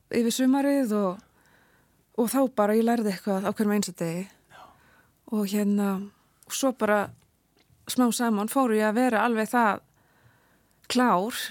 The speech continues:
Speaker 1: í þessu að ég gat farið að vinna við plönturáðgjöf, sem sagt, við sölu á garðagróðri.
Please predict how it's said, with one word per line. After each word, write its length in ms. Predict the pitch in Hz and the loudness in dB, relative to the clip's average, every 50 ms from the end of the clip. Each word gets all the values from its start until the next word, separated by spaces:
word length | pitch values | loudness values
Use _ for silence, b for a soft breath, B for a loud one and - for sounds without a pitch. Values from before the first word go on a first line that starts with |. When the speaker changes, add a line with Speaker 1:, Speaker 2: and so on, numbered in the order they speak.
| - - | -12 -6
Speaker 1:
í 220 | - - 262 269 | 2 4 4 4
þessu 260 | 240 185 - - 185 180 | 4 2 0 -2 -2 0
að 220 | 208 220 233 226 226 | 0 2 2 2 2
ég 140 | 254 247 - | 2 2 0
gat 200 | 233 220 - - | -2 -4 -4 -2
farið 380 | - 233 226 208 190 196 190 | 0 2 2 2 2 0 0
að 220 | 196 196 196 185 - _ _ _ - | 0 0 0 -2 -6 _ _ _ -4
vinna 360 | 208 226 226 214 196 185 185 | 0 2 2 2 2 0 0
við 340 | 185 196 202 190 180 - - _ _ _ _ _ _ _ _ _ _ _ _ _ _ _ _ _ _ _ _ - - | 0 0 0 -2 -2 -6 -12 _ _ _ _ _ _ _ _ _ _ _ _ _ _ _ _ _ _ _ _ -8 -2
plönturáðgjöf, 880 | 240 233 202 - - 208 196 180 180 - - 170 185 220 226 - - - b b b b b b b b b b | 0 0 0 0 -2 -2 -2 -2 -2 -4 -4 -4 -4 -4 -6 -10 -16 -20 b b b b b b b b b b
sem 120 | - 208 | -8 -6
sagt, 220 | 220 208 - - - - | -6 -6 -8 -10 -12 -6
við 200 | - 226 220 - | -2 -2 0 0
sölu 480 | - 233 233 220 202 185 180 180 196 233 247 - - _ b b b b b b b b b | 0 0 0 0 0 0 0 -2 -2 -2 -6 -10 -18 _ b b b b b b b b b
á 120 | - 220 220 214 190 | 2 2 4 2 2
garðagróðri. 680 | 180 - 220 208 196 190 180 185 185 185 180 185 208 | 0 0 -2 0 0 -2 -2 -2 -2 -2 -2 -2 -4